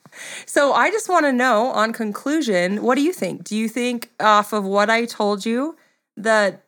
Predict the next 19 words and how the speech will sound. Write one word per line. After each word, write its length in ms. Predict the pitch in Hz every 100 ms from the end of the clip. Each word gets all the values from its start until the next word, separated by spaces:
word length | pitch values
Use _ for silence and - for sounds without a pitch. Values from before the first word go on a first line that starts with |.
| -
there's 380 | 190 220 214 214
some 180 | 220
validity? 680 | 196 190 190 202 233 254 277
I 160 | 196 214
really 440 | 226 233 285 320
feel 240 | - 240 247
like 220 | 254 240
that 240 | 208 165
footage 540 | - 190 196 247 233 -
that 160 | 180
was 160 | 175 180
shot 500 | - 185 185 214 208
back 360 | 185 185 - -
in, 520 | 185 180 175 175 175 -
um, 580 | 175 165 165 156 78 - _ _ - - -
you 120 | 220
know, 120 | 214
the 320 | 208 196 180 180
Patterson 840 | 208 196 214 - 214 202 196